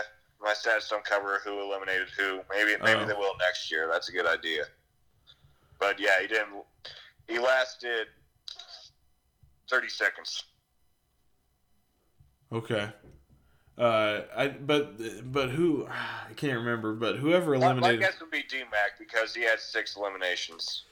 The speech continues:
Speaker 2: It's possible, but I feel, <clears throat> I feel like whoever did, it meant something. Like, 'cause he's, you know, he's a big name for N X T, and they would have left him in a little longer if they weren't making a point out of something.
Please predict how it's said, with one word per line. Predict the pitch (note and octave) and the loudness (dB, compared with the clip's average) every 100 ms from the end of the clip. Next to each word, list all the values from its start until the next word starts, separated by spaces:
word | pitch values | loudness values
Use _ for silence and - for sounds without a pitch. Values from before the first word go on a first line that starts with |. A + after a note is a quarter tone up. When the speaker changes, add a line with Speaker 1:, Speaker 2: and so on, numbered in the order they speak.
| _ _ _ - - | _ _ _ -20 -4
Speaker 2:
It's | D3 | -4
possible, | - E3+ F#3 F#3 C#3+ C3 | 0 0 2 0 0 2
but | B2+ B2+ | 2 0
I | C3 | -2
feel, | E3+ F3 - | 0 0 4
<clears throat> | G#3 | 10
I | G3 E3+ C3 C3+ | 10 10 4 0
feel | C#3 F3 | 2 4
like | D#3 | 4
whoever | C#3+ D3 D3 B2 | 6 4 6 4
did, | B2+ C3+ A#2+ | 4 4 4
it | A2 | 2
meant | A#2+ B2+ A#2+ | 0 -2 -2
something. | A#2+ A2 A2+ A2+ A2 - _ _ _ _ _ _ _ _ _ _ - | -4 -4 -4 -4 -4 -12 _ _ _ _ _ _ _ _ _ _ -2
Like, | B2 A#2 | 0 0
'cause | B2+ A2 - - | -2 -2 -4 -6
he's, | B2 C#3 D#3 D3 C3 - | -4 -2 -2 -2 -6 -8
you | C#3+ B2+ | -6 -4
know, | A2+ A2+ | -2 -2
he's | B2 C#3+ C3+ | -2 -2 -2
a | |
big | A#2 A#2+ A#2+ A2+ | -2 0 0 0
name | A2+ A#2 A#2 | -2 0 -2
for | A2 A#2 | -4 -4
N | A2+ A2 | -2 -2
X | G#2+ - | -4 -6
T, | B2 A#2 A#2 | -4 -2 -2
and | A2 | -2
they | A2 | 0
would | A#2+ A2 | 0 2
have | A2 | 0
left | A2 G#2+ | 0 -2
him | A2 | -4
in | A2 | -4
a | A2 | -2
little | A2 G#2+ | -2 -2
longer | G#2 G#2+ G#2+ G#2+ G#2 | -2 -2 -2 -2 -2
if | G#2+ - | -2 -2
they | A2 | -2
weren't | G#2+ A2 G2+ - - | -2 -4 -8 -14 -10
making | G#2+ A2 A2 | -6 -6 -6
a | A2 | -12
point | - A#2+ A2 | -8 -6 -4
out | G2+ | -4
of | G#2 | -4
something. | - G2+ G2+ - G#2 | -6 -8 -10 -14 -16